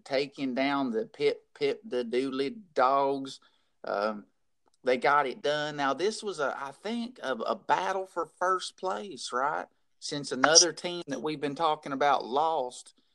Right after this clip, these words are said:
uh, this, I think, was a battle for first place. Pip Pip the Dooley Doo couldn't get it done. If you ever wanna see what bad Bortles looks like, this guy's got it. It's his disease. He's living with it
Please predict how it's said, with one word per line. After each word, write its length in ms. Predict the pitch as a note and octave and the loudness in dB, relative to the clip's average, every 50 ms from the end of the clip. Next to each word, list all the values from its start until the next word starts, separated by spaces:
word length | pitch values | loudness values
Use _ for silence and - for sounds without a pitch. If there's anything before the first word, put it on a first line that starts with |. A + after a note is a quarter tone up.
| _ _ - | _ _ -10
uh, 200 | A2+ G#2+ A2 G#2 | -6 -6 -4 -4
this, 340 | A#2 C3+ D#3 - - - - E3 | -4 -4 -6 -6 -6 -8 -6 -4
I 100 | D#3 D3+ | -4 -4
think, 280 | D3+ - E3 E3 D#3 | -4 -6 -10 -10 -10
was 160 | C#3+ D3 B2 B2+ | -10 -8 -6 -6
a 60 | A#2 | -6
battle 420 | A#2 - C#3 C#3 D3+ D#3+ D#3+ D#3 | -2 0 0 0 0 0 -2 -6
for 160 | D3+ - C#3+ C#3 _ | -8 -12 -18 -14 _
first 340 | - D#3 D#3 D#3 D#3 - - | -4 -2 -2 -2 -4 -8 -12
place. 460 | - E3 E3+ F3 E3+ E3 E3 D#3+ - - _ _ _ _ _ _ _ | -12 -8 -8 -6 -6 -8 -10 -12 -16 -20 _ _ _ _ _ _ _
Pip 320 | - - E3 E3+ E3 D#3+ - | -6 -2 0 0 0 0 -4
Pip 320 | - E3+ E3+ E3 D#3+ - | -4 0 0 0 0 0
the 100 | - D#3+ | -2 -6
Dooley 400 | D3 C3 D3 D#3+ E3 D#3 D#3 D#3+ | -4 -2 -2 -2 -2 -4 -4 -4
Doo 320 | D3+ C3+ D#3+ D#3+ E3 E3 D#3 | -2 0 0 0 0 0 -4
couldn't 380 | - - - F3 - - E3+ | -6 -4 -2 -2 -2 -4 -6
get 200 | D#3 D3+ E3 D#3+ | -8 -6 -6 -4
it 160 | D#3 C#3+ A#2+ | -4 -4 -4
done. 460 | - C#3+ D3 D3+ D#3 D#3 D#3 D3+ D3+ D3+ _ - - - _ _ _ _ _ _ _ _ _ _ _ _ _ _ _ - | -2 -2 0 0 -2 -2 -4 -6 -8 -10 _ -20 -20 -20 _ _ _ _ _ _ _ _ _ _ _ _ _ _ _ 0
If 220 | - C#3 C#3 C3+ D3+ | 4 4 4 6 8
you 100 | C#3+ C#3+ | 10 12
ever 240 | D#3 E3 E3 E3+ E3+ | 12 12 10 8 4
wanna 300 | E3 F3 F3 E3+ E3 D#3+ | 2 2 2 2 0 -2
see 260 | - - E3 E3 E3 | -4 -2 -2 -2 -2
what 220 | D#3+ D#3+ E3 D#3 - - - - _ - | 2 2 2 2 2 -2 -12 -20 _ -2
bad 460 | - B2+ C3 C#3 D3 D#3 D#3 C#3 A#2+ | 2 2 4 4 4 2 0 -2 0
Bortles 580 | A2+ B2+ C#3 D3 D#3+ D#3 E3 E3 D#3+ D#3+ D#3 D#3 | 2 2 2 2 0 0 -2 -2 -2 -4 -6 -6
looks 340 | D#3+ E3+ E3+ E3+ E3+ - - | -6 -6 -6 -6 -8 -6 -4
like, 420 | D#3+ D#3+ E3 E3+ E3+ F3 - - | -2 0 0 2 0 0 -2 -4
this 180 | B2+ C#3 C#3 - | -4 -4 -4 -4
guy's 360 | - C#3+ C3+ B2+ A#2+ A2+ D#3 | -2 -2 0 0 -2 -4 -4
got 360 | D3+ B2+ B2 C3 C#3 D3 D3 | 0 2 4 4 4 2 2
it. 140 | D3+ C#3+ - | 0 -4 -8
It's 180 | A#2+ A2+ - - | -10 -12 -12 -12
his 180 | A2+ A2+ A2 | -12 -12 -12
disease. 640 | - A2 G#2+ G#2+ G#2+ B2 C3+ C3+ C#3 C#3 C3+ C#3 C3+ | -14 -16 -14 -10 -8 -8 -8 -6 -8 -10 -10 -12 -12
He's 220 | - A2+ G#2+ G#2 | -12 -14 -12 -8
living 380 | A2 A2+ B2 C#3 C3 C3+ C3+ C3+ | -4 -2 -2 -2 -2 -4 -4 -6
with 160 | C3+ C3+ C#3 | -4 -4 -4
it 160 | C#3+ C#3+ - | -4 -6 -6